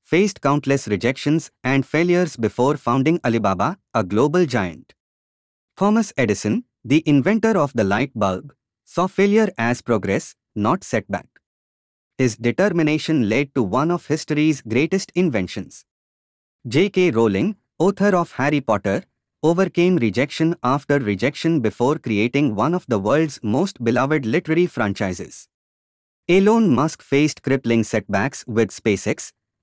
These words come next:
but his unwavering belief in his vision pushed him to succeed.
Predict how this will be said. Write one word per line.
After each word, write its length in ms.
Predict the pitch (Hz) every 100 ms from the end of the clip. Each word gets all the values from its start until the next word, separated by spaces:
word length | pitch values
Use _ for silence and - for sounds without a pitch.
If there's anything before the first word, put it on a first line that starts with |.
| -
but 180 | 151 -
his 220 | 160 143 -
unwavering 560 | 160 147 180 185 185
belief 440 | 127 98 120 170 -
in 180 | 131 110
his 200 | 120 127
vision 380 | 104 123 156 165
pushed 320 | 139 160 -
him 200 | 120 151
to 120 | 170
succeed. 580 | 160 175 - 156 -